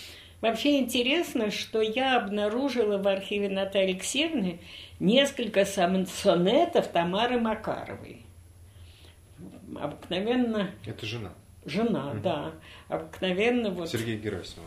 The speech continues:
Speaker 2: да.
Speaker 1: Сергей Герасимов, да. М, очень красивая. Э, и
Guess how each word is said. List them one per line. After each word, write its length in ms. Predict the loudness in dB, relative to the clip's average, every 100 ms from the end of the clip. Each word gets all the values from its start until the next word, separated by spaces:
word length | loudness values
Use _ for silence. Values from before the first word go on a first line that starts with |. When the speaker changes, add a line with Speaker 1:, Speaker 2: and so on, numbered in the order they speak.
| -12
Speaker 2:
да. 80 | -4
Speaker 1:
Сергей 400 | -2 0 -2 0
Герасимов, 720 | -2 -4 -8 -12 -10 -10 -8
да. 200 | -8 -8 -10 -18 -20 -16 -6
М, 440 | -4 -4 -6 -10 -14 -20 -14
очень 260 | -8 -6 -6
красивая. 680 | -4 -4 0 -2 -2 -6 -8 -14 -20 -20 -20 -16
Э, 300 | -8 -4 -4 -2
и 460 | 2 2 2 -2